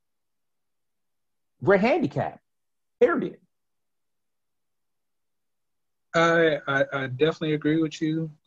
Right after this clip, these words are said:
Speaker 2: when you say, uh, we need someone that we select in there.
Speaker 1: Mm-hmm.
Speaker 2: Meaning, i e, it's gonna take more than us just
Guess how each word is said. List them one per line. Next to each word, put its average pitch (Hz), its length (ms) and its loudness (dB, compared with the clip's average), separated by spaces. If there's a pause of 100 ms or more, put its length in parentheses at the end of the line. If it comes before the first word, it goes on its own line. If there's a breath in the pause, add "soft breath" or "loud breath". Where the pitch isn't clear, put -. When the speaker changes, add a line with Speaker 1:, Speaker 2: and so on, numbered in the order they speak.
Speaker 2:
when 131 140 -2
you 135 140 -6
say, 135 720 -2 (380)
uh, 120 300 -6 (680)
we 139 140 2
need 151 240 0
someone 131 420 -4 (540)
that 123 180 2
we 156 560 0 (300)
select 127 640 -2 (580)
in 135 240 2
there. 107 320 -6 (400)
Speaker 1:
Mm-hmm. 107 220 -10 (260)
Speaker 2:
Meaning, 151 400 2
i 147 220 0
e, 143 420 -2 (240)
it's 143 140 -2
gonna 156 240 2
take 175 240 0
more 180 360 4
than 151 200 -2
us 151 240 0 (100)
just 139 440 -2